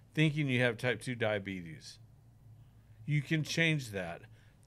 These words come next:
Thousands of Americans do it every day. You can flip it. Do it. Flip it. Get your intracellular vitamins. Get your hormones stabilized.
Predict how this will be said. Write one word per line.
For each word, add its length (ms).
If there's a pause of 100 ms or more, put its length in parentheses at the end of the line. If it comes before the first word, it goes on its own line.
Thousands 640
of 100
Americans 720
do 280
it 100 (140)
every 300
day. 340 (1400)
You 140
can 200
flip 340
it. 200 (240)
Do 240
it. 180
Flip 300
it. 120 (1400)
Get 180
your 160
intracellular 540
vitamins. 800 (500)
Get 100
your 160
hormones 460
stabilized. 920